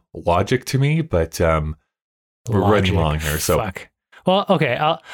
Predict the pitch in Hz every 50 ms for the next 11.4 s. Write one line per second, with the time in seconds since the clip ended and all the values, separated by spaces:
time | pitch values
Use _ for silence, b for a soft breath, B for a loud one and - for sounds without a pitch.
0 | B B B 185 208 196 - - 202 185 170 151 143 143 131 139 - - 147 135
1 | 120 - - 120 - - 113 110 101 - - - 131 151 151 113 123 147 135 117
2 | 117 143 143 - - - _ _ _ - 120 120 120 117 117 127 139 - 156 151
3 | 160 - - 151 147 135 - 147 - 123 117 123 139 147 - - - - 139 143
4 | 139 139 139 143 139 139 - - 139 - 175 147 135 214 214 - 190 165 151 143
5 | - 160 151 139 135 143 143 147 147 147 147 147 147 - - _ - 170 156 147
6 | 147 143 135 143 143 - 165 - 165 165 156 180 190 - 190 - - 160 160 -
7 | 135 139 147 147 139 127 123 127 131 123 117 113 113 113 113 113 - 131 - -
8 | 120 120 139 - - 135 113 - 143 131 120 - - 123 117 - - 120 117 101
9 | - - - 127 120 117 107 123 117 104 117 113 113 110 107 107 107 110 110 110
10 | 104 - 123 110 104 107 107 107 104 104 107 104 - - 120 113 120 - 147 135
11 | - 151 147 180 175 185 - -